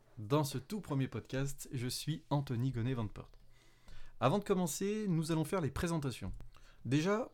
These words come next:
pourquoi SoundCloud ? En fait, SoundCloud va me permettre de retranscrire les articles du site internet No Limites. Pourquoi ? Eh ben déjà, tout simplement parce que avec le site internet, en fait,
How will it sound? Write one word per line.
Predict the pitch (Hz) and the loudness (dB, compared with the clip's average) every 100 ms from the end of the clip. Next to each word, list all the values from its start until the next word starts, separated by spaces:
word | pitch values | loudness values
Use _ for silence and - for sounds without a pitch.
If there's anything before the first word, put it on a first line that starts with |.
| - | -2
pourquoi | 202 - 208 | 0 4 4
SoundCloud ? | - 160 143 95 95 - | 4 2 4 0 0 -2
En | 120 | -2
fait, | - 202 - - | 0 -2 -4 -8
SoundCloud | - 175 175 - 131 165 180 - - | 0 2 2 2 0 0 -6 -12 -2
va | 120 | 2
me | 180 208 | 2 2
permettre | 190 202 190 160 160 - - - - - - - - | 2 4 6 6 2 0 2 4 4 2 -6 -6 4
de | 123 | 8
retranscrire | 135 220 - 180 - - 160 175 180 - 135 | 8 8 6 2 2 -2 -2 0 0 -2 -4
les | 120 107 139 | -2 2 2
articles | 139 - 160 - | 0 -4 -6 -6
du | 110 - 113 | -6 -6 -4
site | - - 185 - - - _ | -2 -2 -4 -12 -20 -20 _
internet | 139 139 120 120 139 - - - | 2 4 2 2 -2 -6 -18 -8
No | 110 127 143 | 2 4 6
Limites. | 117 90 - - - - | 4 -2 -6 -16 -18 -2
Pourquoi ? | 160 - 113 - - | 0 2 0 0 -8
Eh | 127 | 0
ben | 123 | 4
déjà, | 131 147 202 | 4 4 2
tout | 180 | 2
simplement | 147 135 135 185 | 2 4 2 2
parce | 135 - | -2 -2
que | 110 - - - - - | -4 -4 -14 -20 -20 -4
avec | 131 180 | 0 0
le | 185 | -2
site | - 170 | -4 0
internet, | 147 135 143 190 | 0 2 0 0
en | 123 | -2
fait, | - 165 - | 2 4 2